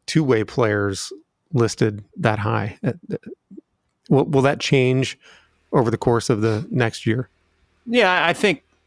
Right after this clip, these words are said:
Speaker 2: most of these guys you kind of figure out, like, like, scouts prefer them one way or another when it starts to get closer to the draft. Um,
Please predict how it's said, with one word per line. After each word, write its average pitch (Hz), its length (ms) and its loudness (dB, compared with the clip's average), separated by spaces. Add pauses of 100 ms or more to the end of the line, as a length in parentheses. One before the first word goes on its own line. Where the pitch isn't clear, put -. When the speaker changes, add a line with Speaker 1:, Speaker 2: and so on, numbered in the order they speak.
(460)
Speaker 2:
most 139 300 2
of 135 40 -2
these 123 160 0
guys 120 400 2
you 110 80 -6
kind 123 240 0
of 107 80 -6
figure 110 280 -2
out, 107 420 0
like, 123 240 -2
like, 127 160 0
scouts 135 340 0
prefer 123 380 -2
them 107 140 -2
one 113 240 0
way 113 120 0
or 107 60 0
another 107 360 -2
when 104 140 -4
it 101 80 -8
starts - 300 -4
to 98 60 -14
get 101 140 -6
closer 104 400 -4
to - 160 -16
the 98 100 -8
draft. 104 720 -4
Um, 98 380 -4